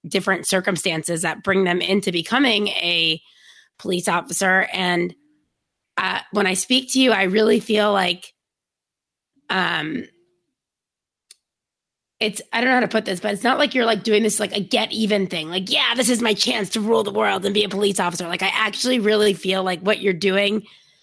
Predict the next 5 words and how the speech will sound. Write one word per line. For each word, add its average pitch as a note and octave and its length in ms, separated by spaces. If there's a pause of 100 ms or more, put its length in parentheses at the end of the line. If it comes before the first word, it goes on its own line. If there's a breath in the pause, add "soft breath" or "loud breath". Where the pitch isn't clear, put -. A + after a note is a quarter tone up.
(460 soft breath)
is F#3+ 220
good. A#3+ 580
And, A3 260
and G#3 240 (120)
I G3+ 400